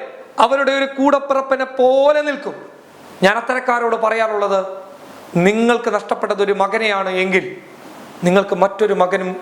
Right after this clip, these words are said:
ഉണ്ട് എന്നാണ് ഞാൻ അവരോട് പറയാറുള്ളത്. ആ മകൻ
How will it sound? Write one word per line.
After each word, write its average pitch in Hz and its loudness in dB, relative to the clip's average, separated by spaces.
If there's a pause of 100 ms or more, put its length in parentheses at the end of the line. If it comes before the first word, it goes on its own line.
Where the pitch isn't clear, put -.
(160)
ഉണ്ട് 190 4 (140)
എന്നാണ് 165 0 (360)
ഞാൻ 160 2
അവരോട് 156 0
പറയാറുള്ളത്. 120 -2 (680)
ആ 262 2 (100)
മകൻ 262 -2